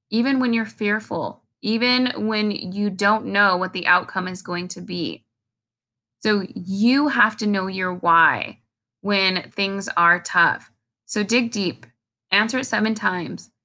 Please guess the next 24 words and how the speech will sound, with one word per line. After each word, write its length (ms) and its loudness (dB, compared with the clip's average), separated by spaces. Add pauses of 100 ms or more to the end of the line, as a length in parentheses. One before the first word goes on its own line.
(160)
see 200 0
what 160 2
comes 300 0
up. 260 2
You 120 -4
may 220 -2
be 160 -2
really 300 -4
shocked. 480 2
It 120 -4
could 160 -4
be 180 -2
all 160 6
the 80 0
way 140 2
back 320 2
to 100 -6
something 640 -2 (460)
that 100 2
even 200 4
comes 300 0
from 220 0
your 160 0
childhood. 960 -2